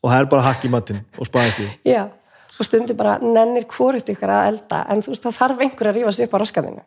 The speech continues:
Speaker 1: Já. Og tala um það, þú veist.
Speaker 2: Já.
Speaker 1: Eitt er nú að gera, allt hitt er nú
Speaker 2: Mhm.
Speaker 1: bara
Speaker 2: Mm.
Speaker 1: Það er yfirþyrmandi þetta helvíti, sko. Reynum að komast í gegnum hérna, við vorum eiginlega bara í P R-mennskunni.
Speaker 2: Já, hjá Gunnarsteini,
Speaker 1: Já.
Speaker 2: einmitt. Hérna,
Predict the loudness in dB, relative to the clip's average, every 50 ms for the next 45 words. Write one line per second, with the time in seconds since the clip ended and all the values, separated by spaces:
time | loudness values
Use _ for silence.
0 | _ _ -6 -2 -2 -2 -2 -4 -6 -10 _ _ _ _ _ _ _ _ _ _
1 | _ _ _ _ _ 2 2 4 4 4 4 6 6 6 4 4 0 -4 -6 -12
2 | _ _ -4 -4 -4 -4 -2 2 4 4 4 4 2 -2 -2 -4 -2 0 0 0
3 | 0 0 2 2 2 2 2 -2 -6 -6 -8 -10 -6 -4 -4 -2 0 0 0 2
4 | 2 2 2 0 0 -2 -6 _ _ -20 -20 -12 -4 0 0 0 0 -2 -6 -10
5 | -18 -20 -20 _ _ _ _ _ _ _ _ _ _ _ -16 -12 -10 -10 -10 -10
6 | -10 -8 -8 -8 -6 -8 -8 -8 -10 -10 -12 -12 -14 -18 -18 -16 -16 -18 -18 -18
7 | -20 -20 -20 _ -20 -20 -20 -18 -16 -14 -14 -14 -14 -16 -16 -16 -18 -18 -20 _
8 | _ _ _ _ _ _ _ _ _ _ _ _ -20 -16 -4 2 4 4 6 4
9 | 4 6 6 6 4 4 2 2 2 2 4 2 2 2 4 4 4 2 2 0
10 | 0 2 4 4 4 4 4 4 4 4 2 0 0 2 4 4 4 4 2 -2
11 | -2 -4 -6 -6 -8 -10 -14 _ _ _ _ -14 -14 -14 -16 -20 -12 _ -2 0
12 | 2 2 2 0 -2 -6 -8 -2 0 0 0 2 0 -2 -2 -2 -2 -4 -6 -6
13 | -6 -6 -10 -6 0 2 4 4 4 2 -2 -8 -14 -20 -10 -2 0 2 2 2
14 | 2 2 2 2 2 0